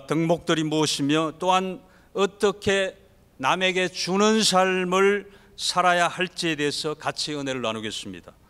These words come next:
첫째로 우리는 하나님을 바라보며 살아야 합니다. 한번 따라 하시겠습니다. 하나님을 바라보며 살아야 합니다.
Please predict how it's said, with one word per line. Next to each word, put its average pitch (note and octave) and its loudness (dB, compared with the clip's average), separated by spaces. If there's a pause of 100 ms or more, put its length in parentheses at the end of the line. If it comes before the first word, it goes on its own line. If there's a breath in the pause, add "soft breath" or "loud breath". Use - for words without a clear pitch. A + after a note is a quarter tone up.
첫째로 F3 0 (880 soft breath)
우리는 D#3+ -2 (120)
하나님을 F#3+ 0
바라보며 D#3+ 0
살아야 C#3+ -4
합니다. F#2+ -12 (320 soft breath)
한번 D#3 -4
따라 D#3 0
하시겠습니다. A#2 -4 (300 loud breath)
하나님을 F#3 -2
바라보며 E3 0
살아야 D3 0
합니다. B2 -2